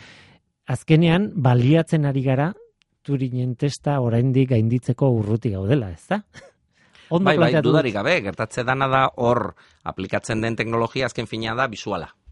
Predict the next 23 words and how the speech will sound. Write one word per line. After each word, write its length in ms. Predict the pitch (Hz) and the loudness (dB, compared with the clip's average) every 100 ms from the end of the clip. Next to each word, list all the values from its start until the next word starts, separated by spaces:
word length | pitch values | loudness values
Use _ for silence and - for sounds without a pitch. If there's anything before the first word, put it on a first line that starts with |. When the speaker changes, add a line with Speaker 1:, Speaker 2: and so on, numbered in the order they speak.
| _ _ _ _ _ | _ _ _ _ _
Speaker 2:
Em, 800 | 78 73 71 69 69 69 69 69 _ _ _ _ | -12 -10 -10 -12 -14 -16 -16 -18 _ _ _ _
e, 180 | 69 78 | -12 -10
gu 200 | 80 92 101 | -6 -6 -4
gea 180 | 98 98 | -4 -4
kapaz 520 | 107 - 123 143 - _ _ _ _ _ _ _ _ _ | -4 0 0 -2 -10 _ _ _ _ _ _ _ _ _
hor, 360 | 120 110 131 - _ _ _ _ | 0 0 -2 -6 _ _ _ _
e, 160 | - 80 | -14 -12
e, 460 | 78 73 65 80 78 73 76 78 76 | -10 -10 -12 -12 -12 -12 -14 -16 -16
e, 40 | |
nahasketa 600 | 78 95 107 - 107 98 95 | -12 -10 -10 -10 -10 -6 -6
horren 260 | 101 101 | -4 -4
barnean 540 | 101 104 120 113 113 131 _ _ _ | -4 -4 -4 -4 -6 -8 _ _ _
idatzita 720 | - 87 - 107 92 104 98 82 | -10 -8 -6 -8 -4 -2 -2 -4
dauden 760 | 85 87 98 95 92 87 80 | -6 -6 -6 -6 -6 -8 -12
hitzak 600 | - 131 - 113 127 - - | -6 -6 -2 -4 -4 -8 -20
bereizteko 880 | 82 78 87 - - 95 92 80 73 | -14 -12 -10 -12 -8 -6 -6 -6 -6
gauza. 340 | 135 - - _ _ _ _ _ | -8 -8 -14 _ _ _ _ _
E, 180 | - - | -18 -10
aldiz, 560 | 90 90 107 113 - - _ _ _ _ _ | -8 -4 -4 -4 -8 -20 _ _ _ _ _
makinak 580 | - 90 87 107 113 - _ _ | -12 -12 -8 -6 -6 -8 _ _
printzipioz 440 | - - 95 113 110 | -20 -14 -8 -6 -6
ezin 280 | 104 107 92 | -6 -4 -2
du. 160 | 113 | -4